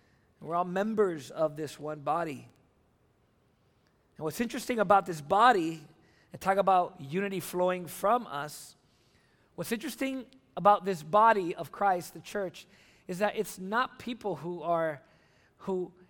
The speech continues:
in worldly terms should not be compatible. 'Cause it says that these people are from every tribe, every tongue, and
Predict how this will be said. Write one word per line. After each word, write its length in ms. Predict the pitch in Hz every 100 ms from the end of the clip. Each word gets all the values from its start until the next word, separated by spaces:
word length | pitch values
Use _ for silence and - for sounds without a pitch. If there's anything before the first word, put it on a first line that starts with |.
| _
in 240 | 208 196 -
worldly 540 | 185 196 233 226 226
terms 540 | - - 220 226 196 147
should 200 | - 202
not 300 | 220 - 170
be 140 | 208
compatible. 640 | 214 190 196 220 180 107 - _ _ _ _ _ _ _ _ _ _ _ _ _
'Cause 100 | 214
it 60 | 185
says 180 | 233
that 140 | 208 180
these 160 | 214
people 400 | - 247 247 220
are 180 | 190 202
from 220 | 185 190 -
every 260 | 180 180
tribe, 580 | 175 - 185 175 165 147 - _ _ _ -
every 260 | 180 185
tongue, 560 | - - 180 156 139 127 _ _ _ _ _
and 160 | 147